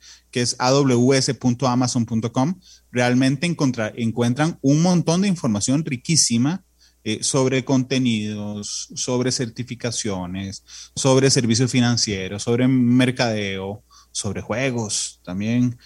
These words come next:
este, sobre medios de comunicación. Es decir, hay, hay muchas posibilidades. Avi, el ciudadano común,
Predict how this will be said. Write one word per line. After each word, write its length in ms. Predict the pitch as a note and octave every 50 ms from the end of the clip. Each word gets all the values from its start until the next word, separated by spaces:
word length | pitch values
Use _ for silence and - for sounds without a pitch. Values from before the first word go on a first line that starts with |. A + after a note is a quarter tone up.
| - _ _ -
este, 600 | A2 G#2+ G2+ - - - A2+ A2 G#2+ G#2 G#2 G#2
sobre 280 | - - A2+ A2 G#2
medios 260 | G#2 G#2 G#2+ A2 A#2+ B2
de 100 | C3 A#2
comunicación. 600 | B2 A#2+ A2+ A2 A2 G#2+ G#2 - C3 C3+ B2+ - - - - -
Es 140 | C#3 C#3
decir, 380 | C#3 D#3+ C#3 D#3+ D#3 - - -
hay, 320 | - B2+ C3+ D3+ F3 - - _
hay 180 | B2+ C3+ D3+ E3
muchas 560 | F3 F3 F3+ F#3 F#3+ F#3+ - - G3 F#3 -
posibilidades. 960 | - - C#3 - - A#2+ A2+ A2 A2 B2 C#3 D3+ C#3+ A#2+ F#2+ F2+ F2 - - - - - - _ _
Avi, 340 | - D3 E3+ F#3 F3 - -
el 140 | - C3+ C3+
ciudadano 480 | B2+ - C#3+ C#3 C#3 G#3 G3 A3+ A3+ -
común, 440 | - C3+ D#3 G#3 A#3 E3+ F#2 D2+